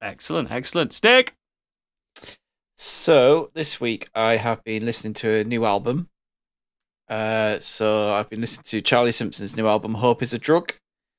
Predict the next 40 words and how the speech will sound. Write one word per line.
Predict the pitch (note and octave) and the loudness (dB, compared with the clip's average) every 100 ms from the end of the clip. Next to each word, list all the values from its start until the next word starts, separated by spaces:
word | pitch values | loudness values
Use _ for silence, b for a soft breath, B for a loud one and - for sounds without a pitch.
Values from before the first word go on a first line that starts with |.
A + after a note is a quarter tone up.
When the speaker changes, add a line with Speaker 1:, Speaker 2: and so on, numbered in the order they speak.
| _ _ _ | _ _ _
Speaker 2:
I | - A2+ | 0 2
was | A2+ - | 2 0
meant | A2+ | -2
to | - | 0
go | A#2 | 0
see | - - A#2 A2 G2 | 2 0 0 0 -2
him | G#2+ G#2 G#2 | -2 -2 0
live | G#2+ G#2+ G#2+ G2+ | 2 4 2 -2
this | - G2+ - | -6 -10 -6
week. | F#2+ F2 - | -6 -6 -8
Unfortunately, | F#2 G2+ G#2+ E2+ - C#2+ G2+ G2+ F2+ | -10 -2 0 2 0 -4 -4 -2 -4
he | |
had | G#2+ - | -6 -8
to | - | -8
cancel | A#2 F#2+ - G#2 | -6 -4 -4 -6
due | G2+ F#2+ | -6 -10
to | - - | -12 -6
personal | G#2 - G#2 | -4 -2 -4
reasons. | G#2 G#2 F#2+ G#2 G2 - - - _ _ _ _ _ _ - _ _ _ | 0 0 -2 -6 -6 -8 -10 -12 _ _ _ _ _ _ -20 _ _ _
No, | F2 G2 _ _ _ - B B - | -10 -10 _ _ _ -20 B B -6
that's | A2 A2+ | 0 2
all | A2+ | 2
we've | G2+ | 2
heard, | A2+ G#2+ G#2+ | 2 4 2
really, | G#2+ G#2+ A2 | 2 2 2
so | A2 G2+ | 0 0
I | G2+ | 0
don't, | G2+ F2+ _ _ - | 0 -4 _ _ -16
haven't | - | -12
really | D#2+ F2 F#2+ | -8 -6 -4
looked | F2+ - | -4 -6
into | G#2 - F#2 | -12 -6 0
it. | F2+ | 0
It | - | 0
just | A2 | -6
Speaker 1:
Let | A2 B2+ | -4 -4
him | B2 | 0
have | B2 | 0
his | A#2+ - | 0 -4
privacy. | - A2 G#2+ G#2 - G#2+ | -2 0 0 -4 -6 -6